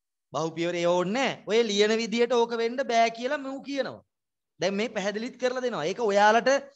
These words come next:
මේ පරීක්ෂණ කරලා මිසක් හොයාගන්න බෑ. ඒතර එහෙම, අ, වෙන,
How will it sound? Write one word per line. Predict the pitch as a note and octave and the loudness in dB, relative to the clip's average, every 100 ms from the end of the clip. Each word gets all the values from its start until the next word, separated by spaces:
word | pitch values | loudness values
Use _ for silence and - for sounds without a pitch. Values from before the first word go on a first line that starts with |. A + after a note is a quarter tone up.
| _ _ - | _ _ -6
මේ | G3 | -4
පරීක්ෂණ | G3 E3+ G3 - B3 | 0 2 0 -2 -2
කරලා | A#3 B3 B3+ | 0 2 0
මිසක් | A#3+ C4+ C4+ | 2 0 4
හොයාගන්න | B3 A#3+ A#3+ C4 | 6 6 4 2
බෑ. | C4 C4 E3 - _ _ _ _ _ _ _ - | 6 6 4 -2 _ _ _ _ _ _ _ -4
ඒතර | A#3 G3+ | -4 -2
එහෙම, | F#3 A#3 C#4+ | -2 2 4
අ, | C#4+ G3+ - _ _ _ _ _ _ C3+ C3 A#2+ A#2+ B2 | 4 2 -4 _ _ _ _ _ _ -12 -8 -8 -10 0
වෙන, | D#3 | 4